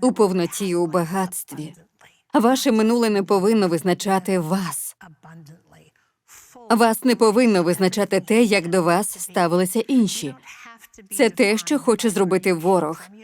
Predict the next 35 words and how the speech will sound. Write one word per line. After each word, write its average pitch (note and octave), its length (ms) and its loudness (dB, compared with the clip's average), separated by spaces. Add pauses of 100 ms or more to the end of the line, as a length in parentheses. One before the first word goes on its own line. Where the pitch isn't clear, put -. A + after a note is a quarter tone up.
(520)
Він A#3+ 180 6
каже, A3 220 0
що G#3+ 180 -4
ви G#3 80 2
нічого G#3 360 0
не G3 120 2
варті, F3 560 -4 (440)
що G#3+ 260 0
зайшли G3+ 480 0
занадто F#3 480 2
далеко F#3+ 480 2
і F3+ 60 0
не F#3+ 120 2
зможете F#3+ 460 0
повернутися, A3+ 800 0 (460)
а G#3 140 4
також, A3 380 -2
що - 200 -2
Бог G3 300 2
не F#3+ 160 2
може F#3 280 2
любити F#3 380 0
вас F#3 260 0 (340)
після F#3+ 320 0
всього G3 400 2
того, F3+ 440 2 (320)
через G3+ 320 0
що G#3 420 0 (760)
ви G#3+ 220 4
пройшли F3+ 560 -2
і B3 120 0
що F#3 260 -2
зробили. F#3+ 560 0 (1120)
Але A3 280 4
Ісус A#3+ 440 -2